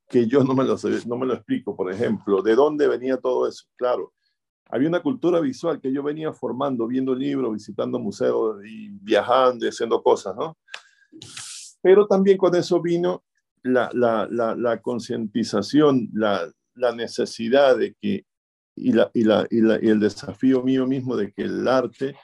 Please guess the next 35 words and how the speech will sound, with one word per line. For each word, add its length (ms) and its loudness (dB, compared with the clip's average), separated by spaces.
era 220 2
mucho 320 -2
más 140 -2
que 80 -8
lo 100 -6
que 80 -12
estaba 260 -4
haciendo. 440 -4
A 40 0
lo 100 2
mejor 460 -2
la 200 0
geometría 380 -2
que 80 0
yo 60 -2
estoy 200 -2
haciendo 400 -4
ahora 240 0
no 260 -6
supera 640 -4
para 260 -4
nada 380 -2
ninguna 600 -4
otra 420 -4
geome-, 240 -10
gran 260 2
geometría. 500 -6
Por 140 0
ejemplo, 200 -2
en 60 2
el 40 -8
caso 280 2
de 60 0
los 140 2
brasileños 640 -2